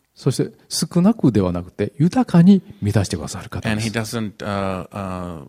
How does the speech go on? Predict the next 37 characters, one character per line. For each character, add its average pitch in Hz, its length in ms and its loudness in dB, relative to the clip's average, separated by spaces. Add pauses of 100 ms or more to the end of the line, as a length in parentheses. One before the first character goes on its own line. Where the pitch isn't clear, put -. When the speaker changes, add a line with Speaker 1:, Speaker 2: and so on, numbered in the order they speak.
Speaker 2:
give 101 360 -8 (120)
skimpily 92 920 -10
or 82 160 -10
stingily, 92 800 -8 (100)
but 92 200 -8
he 90 200 -14
gives 87 260 -12
abundantly, 90 800 -10 (440)
uh, 85 160 -16
to 82 220 -12
us. - 340 -16
Speaker 1:
そ - 140 -4
の 92 100 2
よ 135 60 6
う - 20 4
に 143 40 -2
パ 110 140 -6
ウ 90 100 -4
ロ 92 80 -6
は 135 180 0 (280)
言 - 80 -8
っ - 20 -10
て - 80 -12
ま - 100 -16
す。 - 200 -6
Speaker 2:
And 90 120 -2
Paul 90 240 2
says 85 380 -6
that. 87 200 -4 (1300)
Speaker 1:
は 82 100 -2
次、 85 320 -12
四 135 180 2
番 127 140 2
目 107 100 0
で - 80 -12
す - 120 -12
ね。 107 140 -6